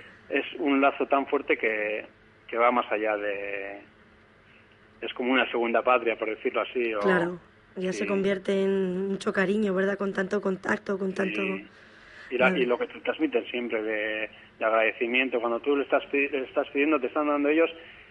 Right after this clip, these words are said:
Speaker 1: y se muestran agradecidos encima por, porque estás haciendo esa historia y
Speaker 2: Sí.
Speaker 1: al final
Speaker 2: Eso es
Speaker 1: es un
Speaker 2: algo
Speaker 1: poco
Speaker 2: que
Speaker 1: lo que, lo que te empuja y te ayuda, pues, a seguir,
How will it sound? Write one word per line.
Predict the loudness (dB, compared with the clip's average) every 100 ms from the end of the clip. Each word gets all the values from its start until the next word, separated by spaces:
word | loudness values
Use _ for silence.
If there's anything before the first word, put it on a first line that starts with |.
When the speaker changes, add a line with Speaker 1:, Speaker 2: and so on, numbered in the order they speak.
| -20 -8 -2
Speaker 1:
y | -2
se | 0
muestran | -2 0 0
agradecidos | 2 2 0 0 0 -2
encima | -6 -6 -6
por, | -4 -4 -4 -6 -10 -18
porque | -16 -10
estás | -6 -8 -8 -12
haciendo | -8 -8 -8
esa | -8 -6 -6
historia | -6 -8 -4 -2 -2
y | -4 -6
Speaker 2:
Sí. | -6 -6 -8 -14
Speaker 1:
al | -18 -12
final | -6 -6 -6 -10 -20 -20 -20 -20 -20 -20 -20 -10 -4
Speaker 2:
Eso |
es | 0
Speaker 1:
es |
un | 2
Speaker 2:
algo | 4 4
Speaker 1:
poco |
Speaker 2:
que | 4 2
Speaker 1:
lo | -2
que, | -2
lo |
que | 0 4
te | 4
empuja | 4 2 4 4
y | 6
te |
ayuda, | 6 6 4
pues, | 2 -2
a | -2
seguir, | 0 4 4 2